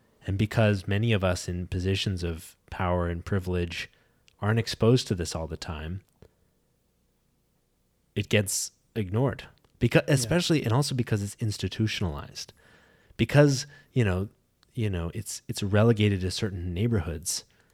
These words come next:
Speaker 1: we don't see it as much. Because, and, and partially, you know, it's explained away by statistics. To Nathan's point, like, people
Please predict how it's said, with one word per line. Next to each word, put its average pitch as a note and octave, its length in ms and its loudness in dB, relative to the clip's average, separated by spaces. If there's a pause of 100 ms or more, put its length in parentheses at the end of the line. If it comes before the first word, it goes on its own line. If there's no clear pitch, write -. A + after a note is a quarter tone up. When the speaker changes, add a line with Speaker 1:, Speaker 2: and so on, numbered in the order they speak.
(520)
Speaker 1:
we F#2+ 120 2
don't F2+ 160 0
see C3 180 4
it B2+ 60 8
as D#2+ 140 0
much. - 460 -8
Because, A#2 680 4 (340)
and, C#3 220 2
and A#2+ 180 0
partially, A#2+ 640 4 (100)
you A2+ 100 0
know, F#2+ 280 0 (160)
it's - 220 -6
explained A#2 540 0
away A2+ 260 6
by G#2 220 2
statistics. - 840 -4 (240)
To - 100 -6
Nathan's G#2+ 320 -2
point, G#2+ 240 -2
like, F#2+ 200 -4
people G2+ 420 -2